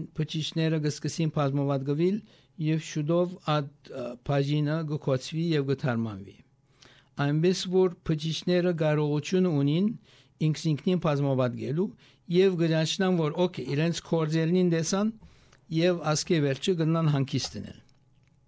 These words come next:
Աս կենսերը, երբ որ կա,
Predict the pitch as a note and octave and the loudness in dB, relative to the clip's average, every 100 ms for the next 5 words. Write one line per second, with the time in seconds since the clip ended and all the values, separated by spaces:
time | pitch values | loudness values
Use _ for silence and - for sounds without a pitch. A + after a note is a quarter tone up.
0 | _ _ _ _ _ - - _ - F3+ | _ _ _ _ _ -20 -20 _ -4 -2
1 | B3+ - - E3 E3 - E3+ C#3 D3+ - | -2 -4 0 0 2 2 2 2 -2 -4
2 | _ - - _ C#3 D3 D3 D3+ D3+ - | _ -20 -20 _ -2 -2 -2 -2 -2 -2
3 | D3+ | -2